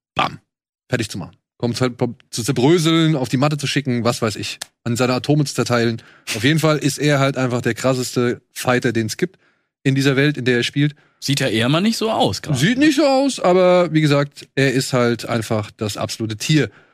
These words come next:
Speaker 1: Und dementsprechend auch gelangweilt, weil er halt einfach keine Gegner mehr hat.
Speaker 2: <laughs>
Speaker 1: Ja, oder beziehungsweise er findet keine Gegner. Und die Serie handelt halt ungefähr davon, dass er halt auf der Suche ist nach endlich mal einem Gegner, der eine Art Herausforderung darstellt. Und dann nimmt er noch einen, ich glaub, einen Cyborg als seinen Schüler an.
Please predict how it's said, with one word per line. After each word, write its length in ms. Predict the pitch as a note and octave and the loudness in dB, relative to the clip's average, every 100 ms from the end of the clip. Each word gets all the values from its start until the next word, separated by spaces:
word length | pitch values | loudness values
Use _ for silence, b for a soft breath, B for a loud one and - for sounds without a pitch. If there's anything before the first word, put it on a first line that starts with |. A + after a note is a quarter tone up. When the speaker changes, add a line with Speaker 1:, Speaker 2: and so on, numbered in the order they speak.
| b _ | b _
Speaker 1:
Und 200 | A2+ G#2 | -2 0
dementsprechend 520 | C3+ D3 - C#3+ C3+ | 0 0 0 0 0
auch 160 | C#3 - | -4 0
gelangweilt, 580 | D#3 G#3 G#3 A#2+ C3+ | 0 0 2 2 2
weil 160 | B2 B2 | 2 0
er 100 | B2+ | 0
halt 120 | C3 | 0
einfach 180 | C3+ C3+ | -2 -2
keine 200 | D3 D3+ | 0 0
Gegner 280 | D3+ - A#2+ | 0 -2 -2
mehr 120 | G2 | -2
hat. 120 | G2+ - | -4 -4
Speaker 2:
<laughs> 60 | D3 B4 B B - - | -6 -6 B B -16 -2
Speaker 1:
Ja, 60 | A#2 | 2
oder 100 | C3 | 2
beziehungsweise 400 | B2+ D3+ E3 D3 | 0 -2 0 0
er 80 | C#3 | 0
findet 260 | - A#3+ D3 | 2 0 0
keine 220 | A#2 G#2+ | -2 -2
Gegner. 280 | A2+ G2+ A2 | -2 -2 -2
Und 60 | |
die 80 | G#2+ | 0
Serie 340 | G#2+ C#3 C3+ | 2 2 2
handelt 220 | C3 D3+ C3+ | 2 2 2
halt 100 | B2 | 0
ungefähr 380 | C#3 C3 C3+ | 0 0 0
davon, 320 | C3 C3 C3 B2 | 0 0 0 0
dass 160 | A2+ | 0
er 160 | B2+ B2 | 0 0
halt 100 | B2 | 0
auf 60 | |
der 120 | A#2 G#2+ | 0 -2
Suche 260 | C3 D3 | 0 0
ist 180 | C#3 - | 0 0
nach 160 | A#2+ A2+ | -2 -2
endlich 320 | C3+ C#3 - | -4 -4 -2
mal 240 | B2 B2 | 0 0
einem 220 | A#2+ A#2 | -2 -2
Gegner, 260 | A2+ B2 A#2+ | -2 -2 -2
der 120 | A2 | -2
eine 120 | A2 | -2
Art 180 | A2 A2 | -2 -2
Herausforderung 640 | A2+ G#2+ D3+ - A2 G2+ G2 | -2 0 -2 -2 -4 -2 -2
darstellt. 440 | G#2 G#2+ A#2+ C#3+ B B B B - | -2 0 -2 -2 B B B B -6
Und 120 | A2 | 0
dann 140 | A2+ | 0
nimmt 100 | A#2+ | 2
er 80 | C3+ | 0
noch 160 | B2 C3 | 0 0
einen, 340 | A#2 A2+ A2 | 0 -2 -2
ich 140 | A2+ | -4
glaub, 240 | - A#2 - | -2 -2 -2
einen 340 | A#2 A2 G#2+ | -2 0 -2
Cyborg 520 | G2+ - B2+ C#3+ C3+ | -4 -2 -2 0 -2
als 160 | B2 A2 | -2 -4
seinen 180 | A2+ G#2 | -4 -4
Schüler 380 | - G3 G#3 F#3 | -2 2 2 2
an. 240 | F#3+ F#3+ | 0 -2